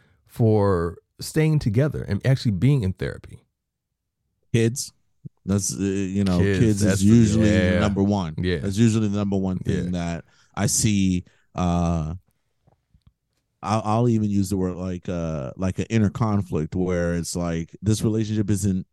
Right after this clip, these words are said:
Speaker 2: the best. It's not going well, but for
Speaker 1: Mm-hmm.
Speaker 2: the sake of the kids, I'm gonna endure
Speaker 1: Right.
Speaker 2: and, uh, to keep the home together. And so that is,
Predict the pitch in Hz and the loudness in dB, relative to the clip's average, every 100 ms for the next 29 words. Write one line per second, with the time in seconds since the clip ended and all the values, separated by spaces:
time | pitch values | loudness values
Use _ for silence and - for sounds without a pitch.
0 | - 82 95 82 92 120 - 85 104 90 | -16 -4 -4 -2 -4 -2 -4 -6 -6 -6
1 | 76 85 110 127 135 135 147 - 85 92 | -4 0 0 0 -2 -4 -4 -2 -2 0
2 | - 85 107 104 87 78 - 101 127 92 | 0 0 -4 -4 -8 -8 -4 -2 0 -2
3 | 85 85 78 - _ _ - 92 87 85 | -2 -4 -6 -10 _ _ -12 -8 -6 0
4 | 98 104 127 147 170 - 95 90 78 78 | 2 2 2 -2 -6 -6 0 0 0 -4
5 | 78 82 82 78 76 _ - - - 127 | -4 -2 -2 -2 -6 _ -6 -6 2 0
6 | - 87 92 98 113 113 123 127 127 135 | 2 0 2 0 0 -4 -2 -2 -2 -4
7 | - 82 - 87 78 73 85 87 85 80 | -6 -8 -4 -2 0 -2 -2 0 0 0
8 | 78 80 | -2 -6